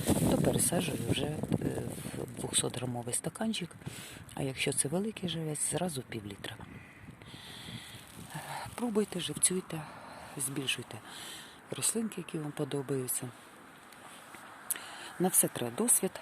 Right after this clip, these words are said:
Чим більше робите, тим скоріше розумієте. Скільки б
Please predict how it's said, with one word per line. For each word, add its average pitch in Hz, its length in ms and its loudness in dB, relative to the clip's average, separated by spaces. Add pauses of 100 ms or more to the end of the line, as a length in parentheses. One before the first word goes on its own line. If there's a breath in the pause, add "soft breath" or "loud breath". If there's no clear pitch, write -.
(280 loud breath)
Чим 156 240 6
більше 135 340 6 (1400 loud breath)
робите, 202 500 6 (440 loud breath)
тим 254 160 8
скоріше 143 480 6
розумієте. 113 680 2
Скільки - 380 6
б 127 40 2